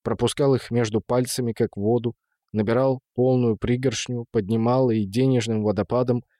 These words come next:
выпускал обратно в сумку, где они приземлялись с металлическим позвякиванием.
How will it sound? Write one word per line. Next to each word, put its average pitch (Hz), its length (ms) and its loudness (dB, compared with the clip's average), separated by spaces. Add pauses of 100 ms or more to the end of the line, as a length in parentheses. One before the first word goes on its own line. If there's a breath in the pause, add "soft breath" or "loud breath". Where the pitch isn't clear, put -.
(120)
выпускал 117 520 0
обратно 104 460 -2
в - 60 -8
сумку, - 460 -10 (440)
где 110 200 -2
они 117 160 2
приземлялись 113 640 0
с - 80 -12
металлическим 107 640 -2
позвякиванием. 92 800 -4